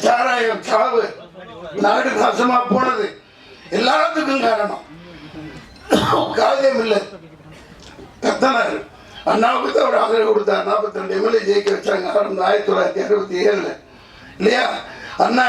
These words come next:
இறக்குறாரு, அன்னை கருணாநிதி வர்றாரு, மது விலக்க தூக்குறாரு, கதறாரு. படிச்சு, படிச்சு ஹிஸ்டரியில படிக்கிறதும் எல்லாத்துக்கும் தெரியும். காதே மில்லர் கதறாரு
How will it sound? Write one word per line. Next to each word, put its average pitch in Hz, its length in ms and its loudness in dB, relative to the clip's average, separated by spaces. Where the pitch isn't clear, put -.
இறக்குறாரு, 220 520 2
அன்னை 220 160 0
கருணாநிதி 226 500 2
வர்றாரு, 233 340 0
மது 214 200 -2
விலக்க 214 260 -2
தூக்குறாரு, 247 580 0
கதறாரு. 220 580 2
படிச்சு, - 240 0
படிச்சு 233 300 0
ஹிஸ்டரியில 233 360 -2
படிக்கிறதும் 220 560 0
எல்லாத்துக்கும் 226 480 2
தெரியும். 226 260 0
காதே 294 420 4
மில்லர் 262 260 0
கதறாரு 277 560 2